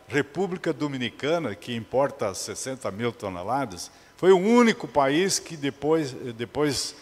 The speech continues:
de maio entrou. Mas os grandes compradores, nós não, ainda não temos, é, acesso. O Paraná, não é empresas do Paraná, é questões legal do Estado do Paraná, do Ministério da Agricultura,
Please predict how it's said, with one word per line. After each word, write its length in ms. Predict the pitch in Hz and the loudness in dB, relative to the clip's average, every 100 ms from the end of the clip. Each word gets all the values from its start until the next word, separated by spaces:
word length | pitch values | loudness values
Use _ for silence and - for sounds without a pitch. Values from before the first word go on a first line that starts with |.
| - - - | -20 -18 -4
de 120 | 127 | -2
maio 320 | 123 131 135 | 2 4 4
entrou. 320 | 131 117 104 | 0 0 -2
Mas 240 | 104 160 180 | 0 2 2
os 160 | 190 | 0
grandes 640 | 131 147 196 233 175 104 - | 2 4 6 6 4 0 -4
compradores, 960 | 143 139 131 98 139 196 139 92 - - - - - - - | -2 0 2 2 6 6 6 2 -6 -10 -20 -20 -20 -20 -12
nós 380 | 139 143 170 139 | 0 4 4 4
não, 340 | 156 170 165 - - 131 | 2 0 -2 -8 -10 -2
ainda 500 | 127 131 165 151 147 | 0 2 0 0 0
não 200 | 143 143 | -2 -4
temos, 640 | - 139 143 135 - - - - - - | 0 0 0 -2 -2 -6 -16 -20 -20 -6
é, 240 | 127 131 - | 2 2 4
acesso. 840 | 147 - - 135 123 104 - - - - | 2 4 2 2 0 0 -2 -6 -10 -6
O 80 | 131 | 0
Paraná, 640 | 151 147 151 123 123 95 - - - | 4 4 4 6 4 4 -4 -20 -16
não 180 | 113 117 | -6 0
é 160 | 135 175 | 2 2
empresas 600 | 185 - 139 147 127 104 | 0 0 4 6 4 2
do 120 | 104 | -4
Paraná, 480 | 110 110 104 107 98 | 0 2 2 2 2
é 300 | 117 139 135 - - - - _ _ _ _ - | 4 4 2 -4 -20 -20 -20 _ _ _ _ 0
questões 480 | 123 - 160 214 | 2 4 6 6
legal 460 | 175 135 110 139 185 | 6 2 2 2 2
do 200 | 139 151 | 0 -2
Estado 640 | 180 - - 135 185 90 | 0 -2 0 2 2 0
do 100 | 175 | -8
Paraná, 500 | 139 143 123 113 143 | -4 -2 0 0 -2
do 120 | 147 | -2
Ministério 680 | 135 131 113 - 139 190 190 | -4 -4 -4 0 4 6 6
da 80 | 165 | 2
Agricultura, 760 | 139 143 117 120 - 151 170 | 0 -2 -6 -8 -2 0 0